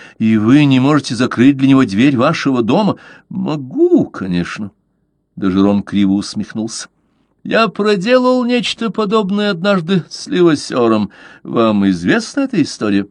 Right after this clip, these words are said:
«Да, но... но...» Джереми запнулся, испытывая некоторое замешательство, однако все же преодолел его.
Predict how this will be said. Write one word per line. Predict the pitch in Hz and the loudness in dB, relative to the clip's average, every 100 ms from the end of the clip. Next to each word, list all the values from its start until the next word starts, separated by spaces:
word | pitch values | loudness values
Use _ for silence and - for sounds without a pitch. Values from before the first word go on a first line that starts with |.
| _ _ _ _ _ _ _ - | _ _ _ _ _ _ _ -2
«Да, | 156 139 110 | 0 2 2
но... | 113 110 107 104 _ _ - - - | 2 0 0 -4 _ _ -20 -18 -4
но...» | 131 139 135 131 - _ _ _ _ | 0 2 2 0 -2 _ _ _ _
Джереми | 95 101 101 101 | -6 -2 0 0
запнулся, | 92 107 110 113 107 104 98 - - 98 98 | 0 -2 -2 -2 0 2 0 -4 -6 -4 -4
испытывая | - - 101 98 98 | -6 -6 -4 2 2
некоторое | 95 92 101 98 | 2 -2 -2 0
замешательство, | 90 107 113 113 - 104 90 - 98 - - - _ _ - | 0 -2 -4 -4 -6 -4 -6 -8 -16 -12 -12 -12 _ _ -10
однако | 90 95 101 | -6 -6 -6
все | - 104 | -8 -6
же | 95 | -6
преодолел | 90 104 101 101 95 92 | -6 -6 -4 -4 -4 -6
его. | 90 98 | -8 -12